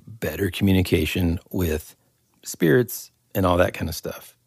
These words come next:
But what if instead, like you, they were trying to, you know, be more productive, more alert,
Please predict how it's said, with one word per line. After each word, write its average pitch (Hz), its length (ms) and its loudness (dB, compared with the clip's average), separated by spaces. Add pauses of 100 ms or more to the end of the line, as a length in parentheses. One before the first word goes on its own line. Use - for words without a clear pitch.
(180)
But 107 380 0
what 151 320 0
if 123 200 0
instead, 98 680 -4 (420)
like - 280 -6
you, 135 320 4 (220)
they 196 140 2
were 202 120 0
trying 165 420 4
to, 165 280 2
you 170 260 4
know, 170 280 2
be 135 120 4
more 139 180 6
productive, 120 720 -2 (760)
more 135 340 2
alert, 127 400 2